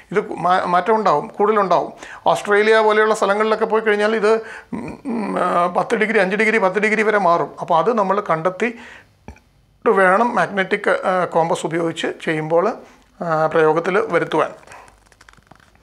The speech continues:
അപ്പോൾ, ഉം, ഇന്നത്തെ ക്ലാസ് നിങ്ങൾക്ക്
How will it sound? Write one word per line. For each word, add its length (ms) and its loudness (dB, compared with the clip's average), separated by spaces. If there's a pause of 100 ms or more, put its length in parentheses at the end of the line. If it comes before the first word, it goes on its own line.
(680)
അപ്പോൾ, 360 2 (260)
ഉം, 560 -10 (320)
ഇന്നത്തെ 300 0
ക്ലാസ് 400 0 (380)
നിങ്ങൾക്ക് 480 -4